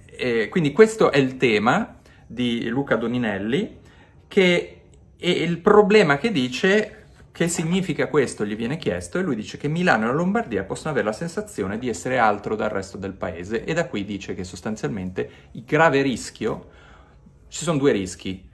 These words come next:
Uno è che effettivamente questa voglia di mettere le mani su Milano, che dif-, dice Doninelli, che l'hanno detto anche De Bortoli e altri,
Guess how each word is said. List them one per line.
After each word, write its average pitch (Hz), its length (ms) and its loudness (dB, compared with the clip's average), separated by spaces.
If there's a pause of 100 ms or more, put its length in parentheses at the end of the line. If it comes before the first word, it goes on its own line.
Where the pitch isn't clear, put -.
(220)
Uno 220 380 6
è 127 140 0
che - 120 0
effettivamente 127 920 0
questa 131 540 2
voglia 135 400 4
di 113 80 0
mettere 117 400 0
le 113 100 2
mani 123 360 2
su 113 180 -6
Milano, 113 600 0
che 101 100 -8
dif-, 95 280 -12
dice 98 460 -10
Doninelli, 107 540 -2
che 110 100 -6
l'hanno 101 120 -4
detto 98 240 -8
anche 98 280 -6
De 95 100 -8
Bortoli 98 420 -4
e 98 40 -4
altri, 92 520 -4